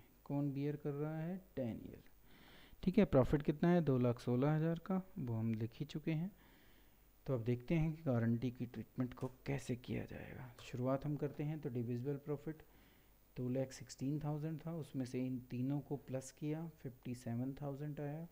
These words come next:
ये फ़िफ्टी सेवन थाउजेंड माइनस कर दिया तो हमारी फिगर निकल कर आई वन लैख फिफ्टी नाइन थाउजेंड। अब ये वन लैख फिफ्टी नाइन थाउजेंड जब मैं, अ, डिवाइड करूँगा तीनों में, तो वो इस तरीके से डिवाइड होगा।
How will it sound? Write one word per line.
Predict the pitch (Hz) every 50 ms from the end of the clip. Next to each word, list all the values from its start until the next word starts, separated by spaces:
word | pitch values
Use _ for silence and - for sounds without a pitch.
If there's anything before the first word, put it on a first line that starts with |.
| - - - - - - - _ - - -
ये | 131
फ़िफ्टी | 120 143 131 127 - 156 147
सेवन | 151 - 143 143 147 156 147 147
थाउजेंड | 139 131 120 127 139 151 147 147
माइनस | 143 127 117 117 127 123 123
कर | - 151 143
दिया | 139 143 147 156 165
तो | 160 165
हमारी | 151 139 131 131 131 127 127
फिगर | 123 - 123 127 131
निकल | 123 123 123 123 117 113
कर | 110 - -
आई | 113 117 123 131
वन | 131 131 131 123 120 117
लैख | 117 117 - 151 - - -
फिफ्टी | 127 120 - - 123
नाइन | 120 113 113 107 117 -
थाउजेंड। | - - - - 147 - - 139 143 - - - - - - - - - - - - - - -
अब | 180 165
ये | 175 175
वन | 165 175 180
लैख | 185 190 196 196 190
फिफ्टी | - 180 165 - 185 175
नाइन | 175 165 170 180 170 -
थाउजेंड | 165 160 156 156 165 175
जब | 156 160 156
मैं, | 156 147 147 151 160 180 - - - - - - - - - - - - - -
अ, | 135 131 123 123 123 120 120 123 - - - - - - - - -
डिवाइड | 120 139 131 139 147 170 196 185
करूँगा | - - 151 135 131 127 127 120
तीनों | 120 - 107 110 110 107 107
में, | 107 113 131 147 139 - - - - - - - -
तो | 135
वो | 120 117 127 143 - - - -
इस | 175 156 - -
तरीके | - 180 170 170 - 180
से | 165 - 175
डिवाइड | 160 165 165 170 165 160 160
होगा। | 160 165 170 180